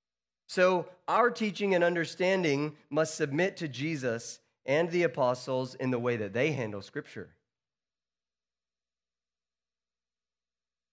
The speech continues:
I want to recommend to you a simple book by Kevin DeYoung about the doctrine of Scripture.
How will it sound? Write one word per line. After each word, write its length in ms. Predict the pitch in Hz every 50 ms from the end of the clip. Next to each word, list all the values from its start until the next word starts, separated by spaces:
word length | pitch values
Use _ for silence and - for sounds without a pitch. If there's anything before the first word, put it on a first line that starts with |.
| _ _ -
I 80 | 131
want 160 | 139 156 165 156
to 40 |
recommend 460 | 147 160 156 156 160 135 143 151 160 143
to 80 | 147
you 160 | 147 135 127
a 60 | 123 120
simple 420 | - - 160 151 151 - 147 131
book 340 | 117 113 147 151 147 147 -
by 160 | 131 123 117
Kevin 380 | 117 - - 143 139 143 139 135
DeYoung 500 | 123 120 113 123 135 139 135 131 127 120
about 260 | 113 113 127 123 123 -
the 100 | 123 113
doctrine 520 | 104 127 123 123 135 - - 147 135 127
of 100 | 117 -
Scripture. 640 | - - - 143 135 - - 131 107 95 87 85